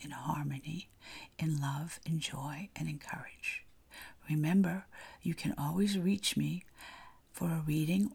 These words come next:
or a consultation or a past life reading at J K A L L A S twenty-seven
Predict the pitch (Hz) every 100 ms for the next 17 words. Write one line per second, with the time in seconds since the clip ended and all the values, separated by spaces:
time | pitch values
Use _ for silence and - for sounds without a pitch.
0 | - 151 - 147 147 - 196 - 135 -
1 | - 185 - 165 - - 160 160 - 180
2 | 196 226 - 165 156 180 220 - - -
3 | - - - - - 156 156 - - 156
4 | 143 147 196 220 - - 147 143 139 196
5 | - 139 143 135 151 214 - 143 143 190
6 | - 147 139 151 202 - - 135 147 208
7 | - - 131 147 - - - - - -
8 | - - 139 208 208 - 135 131 165